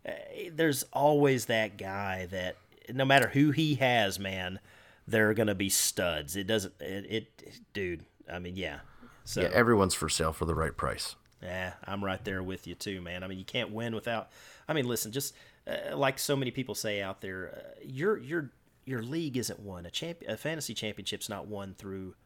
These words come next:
Speaker 1: the draft. About a third of it is. The other
Speaker 2: Yep.
Speaker 1: third, I mean, the other, the second third of it is through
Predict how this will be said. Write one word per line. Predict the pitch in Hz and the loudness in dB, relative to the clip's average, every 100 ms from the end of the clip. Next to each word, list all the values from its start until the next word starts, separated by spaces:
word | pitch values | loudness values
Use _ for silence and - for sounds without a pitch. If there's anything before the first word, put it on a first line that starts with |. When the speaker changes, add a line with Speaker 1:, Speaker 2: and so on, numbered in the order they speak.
| - | -16
Speaker 1:
the | 87 | -12
draft. | 85 85 78 - - - | -10 -10 -12 -18 -20 -8
About | 131 139 | -2 -2
a | 123 | -2
third | - 131 110 | -2 -2 0
of | 92 80 | -4 -8
it | |
is. | 80 - - - _ _ _ _ - | -10 -10 -10 -12 _ _ _ _ -6
The | 110 123 | 0 2
other | 135 143 | 4 4
Speaker 2:
Yep. | |
Speaker 1:
third, | - 156 160 160 151 - - | 4 2 4 2 -4 -12 -8
I | 113 | -6
mean, | 117 113 | -4 -4
the | 110 110 | -2 0
other, | 127 147 151 - | 0 0 -2 -4
the | 113 | -4
second | - 156 151 151 143 | 0 2 2 -2 -2
third | 156 156 | -2 -2
of | 165 | -4
it | 175 - - - | -6 -12 -18 -8
is | 175 - | -6 -6
through | - 175 180 | -2 0 0